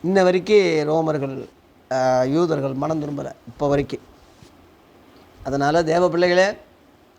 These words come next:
பழைய ஏற்பாட்டுக்காரங்க மனம் திரும்பாதவங்க, பலி செலுத்துறவங்க. இயேசு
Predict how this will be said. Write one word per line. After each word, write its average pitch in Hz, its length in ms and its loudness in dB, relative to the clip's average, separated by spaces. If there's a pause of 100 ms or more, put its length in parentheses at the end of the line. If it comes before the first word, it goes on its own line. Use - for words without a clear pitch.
(960)
பழைய 233 280 6
ஏற்பாட்டுக்காரங்க 202 840 0
மனம் 170 220 -2
திரும்பாதவங்க, 165 680 -2 (960)
பலி 156 180 0
செலுத்துறவங்க. 139 680 -4 (1300)
இயேசு 170 680 2